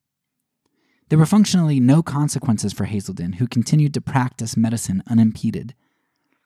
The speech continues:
Hazelden also used his fame to enter Hollywood with an infamous film entitled The Black Stork, which you can find fully on YouTube. The, uh, the Psychology Today resource, which I'll link in the show notes,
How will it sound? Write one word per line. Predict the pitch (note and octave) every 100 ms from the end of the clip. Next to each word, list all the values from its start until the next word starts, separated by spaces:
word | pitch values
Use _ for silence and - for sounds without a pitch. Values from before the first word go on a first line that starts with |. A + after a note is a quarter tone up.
| _
Hazelden | - D#3+ E3+ D3 C#3
also | C3+ D#3+ - C3+
used | A#2 A#2 -
his | A2+
fame | - C#3+ A#2
to | A#2+
enter | A2+ A#2
Hollywood | A2+ C3 D#3+ G2+ F2
with | F2+ -
an | G#2+
infamous | B2+ C3+ D3 C3
film | - D3 B2
entitled | G2+ - - G#2+ G2+
The | G2+
Black | G#2 G#2+ -
Stork, | - F#3+ D#3+ - _ _ _ _ _
which | A#2+
you | A#2
can | A2
find | - A#2+ A#2 A2+ - _ _ - - _
fully | - E3 G#2+ G#2+
on | - G#2
YouTube. | D3 - E2 - _ _ _ _ _ _ _ _ _ _ _
The, | B2 A#2+ C3
uh, | A#2+ A2 - -
the | A#2+
Psychology | - B2+ - E3+ E3+ C#3
Today | B2+ C3+ D3
resource, | A2+ A2 A2+ G#2 - -
which | G#2+ - -
I'll | A2 G#2
link | G#2+ -
in |
the | G2+
show | - F#2+
notes, | F2+ F#2